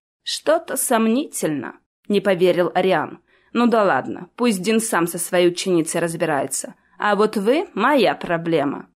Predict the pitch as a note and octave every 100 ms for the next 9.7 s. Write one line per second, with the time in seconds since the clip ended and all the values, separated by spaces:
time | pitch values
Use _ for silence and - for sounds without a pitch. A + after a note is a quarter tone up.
0 | _ _ - - D4 C#4+ C4+ C4 B3+ G4
1 | D4 - F4+ A#3+ E3+ D3 A#2+ B2+ - _
2 | _ - F#3+ F#3+ - A3 F3+ F#3 F3+ -
3 | C#3+ - - _ _ - D4+ D4+ - C#4+
4 | C#4 D4+ B3+ F3 E3 - D3+ - _ _
5 | _ G#3+ A#3 G#3+ F#3+ G3+ G3 G#3 F3+ F3
6 | F3 D#3+ F3 F3+ F3 F3 F3 F3 E3+ E3+
7 | A3 B3+ G#3+ E3 E3+ F3+ F3 E3+ E3+ F3
8 | B3 C#4 C4 B3+ A#3 A#3+ G#3 G#3+ G3+ G#3
9 | - F3+ C#3 - - -